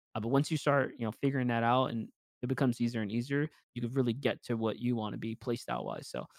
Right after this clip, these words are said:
um, I've been watching some, he's gone through, like, tons of different types of characters, if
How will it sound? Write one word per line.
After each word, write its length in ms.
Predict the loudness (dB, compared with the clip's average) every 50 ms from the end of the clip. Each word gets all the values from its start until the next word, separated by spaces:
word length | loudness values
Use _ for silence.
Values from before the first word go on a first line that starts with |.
| -20 _ _ -4
um, 340 | -2 -2 -2 -2 -4 -6 -8 _ _ -2
I've 100 | 0 4
been 100 | 6 6
watching 260 | 6 4 4 2 -2
some, 160 | 0 0 0
he's 180 | 0 0 0 0
gone 180 | -2 -2 -2
through, 120 | -2 -2 -2
like, 160 | -2 -4 -6 -8
tons 240 | -6 -4 -4 -2
of 60 | -2 -2
different 320 | -2 -2 -4 -6 -10 -6
types 300 | -4 -4 -4 -4 -4 -6
of 160 | -8 -8 -10 -12 _ _ _
characters, 520 | -8 -6 -6 -6 -6 -6 -4 -4 -4 -2 -4
if 80 | -6